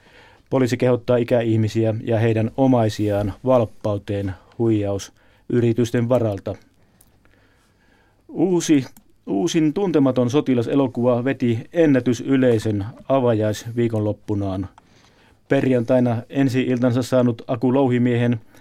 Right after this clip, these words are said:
Tuntematon sotilas-elokuvan on käynyt katsomassa viikonlopun aikana yli satakaksikymmentätuhatta katsojaa eri puolilla Suomea. Tuntemattoman sotilaan katsojamäärä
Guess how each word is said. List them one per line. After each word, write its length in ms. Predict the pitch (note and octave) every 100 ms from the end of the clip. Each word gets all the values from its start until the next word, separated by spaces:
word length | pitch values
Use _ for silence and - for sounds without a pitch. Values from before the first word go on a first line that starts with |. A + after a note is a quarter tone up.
| - - _
Tuntematon 480 | C3+ C#3 B2+ A#2+ A#2+
sotilas-elokuvan 880 | D#3+ D#3+ B2+ A#2+ C3+ B2 B2 A#2 B2
on 160 | B2
käynyt 240 | A#2+ B2+ A#2
katsomassa 540 | C#3 C3 A#2+ A#2+ B2
viikonlopun 480 | C3 C3 A#2+ A#2 A#2+
aikana 480 | A2+ B2+ A#2 A#2 A2+ - - - _ _ _
yli 300 | F3+ C#3 B2
satakaksikymmentätuhatta 1200 | C#3 C#3 B2+ D3+ - A#2+ A2+ A2+ A2 A2+ A2+ -
katsojaa 680 | G#2+ - - A#2+ A2+ A2+ A2+ - -
eri 220 | A#2+ G#2+
puolilla 400 | - A2 G#2 G#2+
Suomea. 540 | B2+ A#2 G2+ F#2+ F2 F#2 _ - _ _ _ _ _ _ _ _ -
Tuntemattoman 720 | C3 B2+ B2 A#2 - B2 A#2
sotilaan 580 | B2+ C3 B2 A#2+ A#2+ A2+
katsojamäärä 800 | D3+ - - B2 A2+ A#2 A2+ A2+